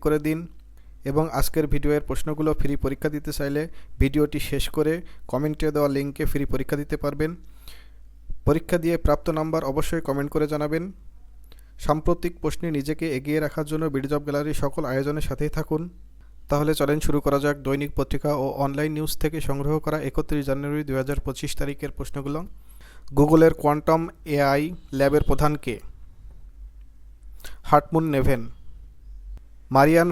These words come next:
ফেইথফুল কোন গানের জন্য বিশ্বজুড়ে সমাদিত? আট ইয়ার্স গো বাই। নতুন সুপার হেভি ড্রোনের নাম কি?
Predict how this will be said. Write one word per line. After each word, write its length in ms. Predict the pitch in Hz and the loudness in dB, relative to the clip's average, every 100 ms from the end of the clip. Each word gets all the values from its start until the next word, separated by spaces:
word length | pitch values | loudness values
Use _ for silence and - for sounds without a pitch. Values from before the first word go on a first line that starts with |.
| - | 4
ফেইথফুল 420 | 156 - - 170 - | 2 4 2 2 2
কোন 120 | 156 156 | 0 0
গানের 240 | 139 147 147 | 0 -2 -2
জন্য 180 | 156 156 160 175 - - 139 | -4 -2 -2 -4 -8 -8 -2
বিশ্বজুড়ে 440 | - 165 151 156 - | 2 2 2 2 2
সমাদিত? 380 | 139 139 131 - - - - - - - - - - - - 143 | 2 0 0 -4 -6 -8 -12 -14 -18 -18 -18 -14 -14 -12 2 2
আট 100 | - | 4
ইয়ার্স 260 | 160 160 - 147 | 4 4 2 4
গো 80 | 147 135 | 4 4
বাই। 160 | 123 113 - - - - - 143 | 0 -4 -14 -16 -16 -20 -10 2
নতুন 240 | 156 190 196 - | 4 6 4 2
সুপার 360 | - 165 170 180 - | 0 2 4 4 4
হেভি 280 | 156 151 160 156 | 2 2 2 2
ড্রোনের 320 | 147 156 160 139 | 2 2 0 2
নাম 120 | 143 143 | 0 0
কি? 120 | - | -4